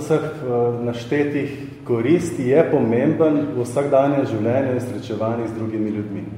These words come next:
Ne, to je bil v bistvu glavni razlog, na podlagi katerega so se oni odločili za pomembnost posameznega predmeta. Potem najbolj od vseh naštetih razširja človekova obzorja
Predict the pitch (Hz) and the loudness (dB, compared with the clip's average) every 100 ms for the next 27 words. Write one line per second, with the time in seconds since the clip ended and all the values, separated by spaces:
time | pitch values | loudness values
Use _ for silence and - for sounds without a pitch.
0 | - - - - 107 110 139 135 131 131 | -14 -18 -18 -12 -10 -2 0 2 0 0
1 | 131 123 120 135 151 127 123 127 123 120 | -2 -2 2 4 6 6 4 4 0 -2
2 | 113 117 120 117 123 120 120 117 - 113 | -2 2 2 2 -2 -2 -2 -4 -2 -2
3 | 117 107 107 110 104 101 107 104 107 104 | 0 0 -2 -2 -4 -4 -4 -4 -4 -6
4 | - 104 - - 107 110 104 104 107 101 | -8 -14 -16 -14 -12 -6 -4 -4 -4 -6
5 | 101 104 101 92 87 - - - - - | -6 -8 -8 -8 -10 -12 -16 -18 -18 -18
6 | - - - - - - - - - 117 | -16 -18 -20 -20 -20 -20 -20 -14 -8 -2
7 | 151 143 135 151 160 160 143 123 - 151 | 2 4 4 4 6 4 4 0 -2 -2
8 | 147 131 147 147 139 120 113 143 139 123 | 0 -2 -2 -2 -2 -4 -4 -2 2 0
9 | - 120 123 117 117 113 107 117 120 123 | 0 -2 -2 -2 0 0 0 -4 -2 0
10 | 117 | 0